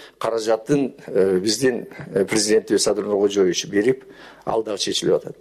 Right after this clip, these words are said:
Ошондой эле билесиздер, кохлеарный имплантация деп коет. Отуз жылдан бери биздин жарандар кыйналып жүргөн кохлеарный имплантацияны биздин специалисттер өздөрү кыла башташты. Ага дагы Садыр Нургожоевич азыркы кезде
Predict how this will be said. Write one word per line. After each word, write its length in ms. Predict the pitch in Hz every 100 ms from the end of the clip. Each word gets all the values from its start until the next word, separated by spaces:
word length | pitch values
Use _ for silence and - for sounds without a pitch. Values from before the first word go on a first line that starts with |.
| -
Ошондой 440 | 107 104 135 139 135
эле 340 | 135 127 113 -
билесиздер, 560 | 120 127 123 - 131 104 - - -
кохлеарный 500 | 113 - 131 123 123
имплантация 560 | 120 123 117 117 - 98
деп 180 | 90 -
коет. 380 | 85 - - -
Отуз 400 | 95 120 160 -
жылдан 280 | 135 135 120
бери 280 | 120 120 120
биздин 500 | 113 113 120 104 - - _ -
жарандар 540 | 110 120 117 117 98 - - - - _
кыйналып 480 | - 131 143 139 -
жүргөн 440 | 120 120 120 101 90 - _ - -
кохлеарный 460 | 120 127 123 117
имплантацияны 640 | 117 117 110 120 - 127
биздин 280 | 107 113 120
специалисттер 600 | - - - 110 104 135
өздөрү 520 | 107 113 117 120 123 120
кыла 180 | 104 90
башташты. 400 | - - - - - _
Ага 260 | - 117 117
дагы 460 | 113 113 110 95 - - - - - -
Садыр 280 | - 113 110
Нургожоевич 600 | 110 107 104 104 95 - -
азыркы 540 | - - 214 214 - 101
кезде 520 | 107 98 208 95